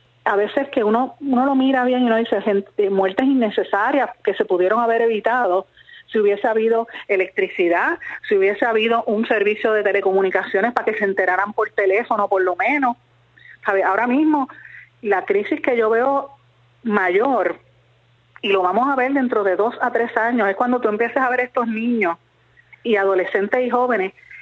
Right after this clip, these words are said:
que le hagan las pruebas y no pasen las pruebas. No, o sea, estamos hablando de una, de una generación que se atrasó porque la educación virtual no es, no es tan fácil. ¿Cuántos quedaron, este, de,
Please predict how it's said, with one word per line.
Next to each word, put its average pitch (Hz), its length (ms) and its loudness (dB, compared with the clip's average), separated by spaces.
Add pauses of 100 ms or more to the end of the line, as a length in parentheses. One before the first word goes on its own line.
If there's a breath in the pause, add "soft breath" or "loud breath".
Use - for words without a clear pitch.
(120)
que 196 120 0
le 185 80 2
hagan 185 200 0
las 254 160 -2
pruebas 247 420 0
y 233 100 -2
no 196 140 0
pasen 208 380 -2
las 226 120 -2
pruebas. 214 320 0
No, 185 220 -6 (100)
o - 80 -18
sea, 196 140 -2
estamos 175 420 -2
hablando 254 280 0
de 240 40 0
una, 233 260 0
de 196 140 -4
una 208 120 0
generación 240 560 0
que 208 120 -2
se - 120 -2
atrasó 202 480 -2
porque 202 280 -4 (720 loud breath)
la 202 80 0
educación 190 400 -4
virtual 254 400 0
no 247 100 2
es, 254 160 2
no 220 120 0
es 220 80 -4
tan 247 220 0
fácil. 294 580 0
¿Cuántos 240 380 0
quedaron, 254 540 0 (160)
este, 196 480 0 (440 loud breath)
de, 190 200 -4